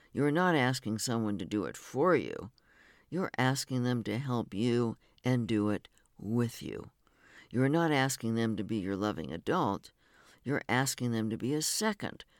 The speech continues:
loving adult, along with you as a loving adult. There are many times in life where we cannot manage a situation alone,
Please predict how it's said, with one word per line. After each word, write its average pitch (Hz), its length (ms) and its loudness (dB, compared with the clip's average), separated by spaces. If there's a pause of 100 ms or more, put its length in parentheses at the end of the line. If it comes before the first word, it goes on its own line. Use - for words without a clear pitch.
(140)
loving 104 400 0
adult, 73 420 -6 (500)
along 127 440 0
with 143 200 -4
you 156 560 -2 (280)
as 113 180 0
a 107 60 -4
loving 80 360 -4
adult. 53 500 -10 (1200)
There 185 120 -2
are 180 40 0
many 196 280 2
times 165 440 0
in 135 140 0
life 120 540 -2 (280)
where 117 120 -2
we 117 100 2
cannot 170 600 -4
manage 107 580 0 (280)
a 117 100 -4
situation 117 800 -2
alone, 104 580 -4